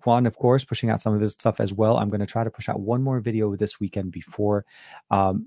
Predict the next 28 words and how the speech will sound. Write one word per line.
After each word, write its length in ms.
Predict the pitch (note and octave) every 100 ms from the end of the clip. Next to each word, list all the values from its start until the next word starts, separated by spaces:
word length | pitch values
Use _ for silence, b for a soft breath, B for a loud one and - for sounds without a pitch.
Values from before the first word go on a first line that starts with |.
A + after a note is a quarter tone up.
| -
pushing 220 | B2 A2+
another 200 | G#2+ G#2+
video 220 | G2+ G#2 G2
next 220 | G2+ -
week 160 | G2
before 260 | - - F#2+
I, 60 | F#2+
before 500 | G2+ G2+ F#2+ A2+ G2
our 140 | F#2+
trip. 320 | - F#2+ - _ B B -
So 140 | -
we'll 100 | G#2+
have 120 | B2 -
to 80 |
figure 260 | A#2 A#2 A2
out, 220 | G#2+ -
uh, 200 | G#2+ G2
I'm 120 | G#2 G#2+
trying 180 | B2 A#2
to 40 |
figure 160 | A2+ A2
out 100 | -
the 60 |
timing 420 | - A2 G#2 G2+ G2
and 80 |
everything. 440 | G2 F#2+ - F#2+ F#2+
And, 340 | F#2+ F#2+ F#2
um, 420 | F#2+ F#2 F2+ F2+